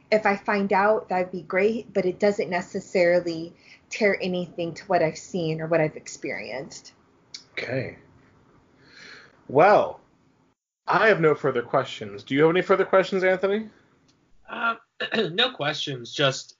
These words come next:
Speaker 3: following up to what you said. So I feel like The Graduate is, it's really a movie for a generation.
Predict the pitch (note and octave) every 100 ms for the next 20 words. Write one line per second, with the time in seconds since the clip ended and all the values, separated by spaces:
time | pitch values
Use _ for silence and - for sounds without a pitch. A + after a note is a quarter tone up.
0 | _ D#3+ C#3+ C#3 C3 - - B2+ G#2+ A#2+
1 | A#2 - A#2+ A2+ G#2 _ _ _ _ -
2 | F#3+ A#3+ B3 A#3+ C#3 B2+ B2 C3 D3 C#3
3 | C3 - C3 B2+ B2 A#2+ A2+ - _ _
4 | _ _ _ _ _ - _ _ _ _
5 | _ _ - C#3+ C#3+ D3 D#3+ F3 E3 C3+
6 | B2+ B2+ C3+ C3+ C3+ - C3 B2+ A#2+ A2+
7 | A2 - _ _ _ _ - C#3+ C#3 C3
8 | A#2 B2 - E3 F3+